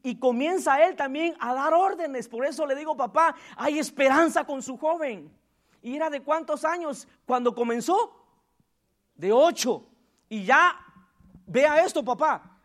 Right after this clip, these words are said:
a los dieciocho años. ¿Qué hubo ahí si su papá no fue el ejemplo? ¿Ah?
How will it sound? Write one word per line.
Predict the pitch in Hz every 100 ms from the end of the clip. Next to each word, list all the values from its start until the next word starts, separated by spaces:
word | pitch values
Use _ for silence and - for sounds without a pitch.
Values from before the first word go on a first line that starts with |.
| -
a | 233
los | 226 208
dieciocho | 208 202 294 311 285
años. | 311 359 220 - - _ _ _ _ _ _ _ _ _ _
¿Qué | - 311
hubo | 359 381 359
ahí | 320 415 320 - _
si | - 254
su | 277
papá | 269 233 320
no | 359 339
fue | 311
el | 330
ejemplo? | 277 392 392 208 120 _ _ _ _ _ _ _ _ _ _ _ _ _ _ _ _ -
¿Ah? | 240 403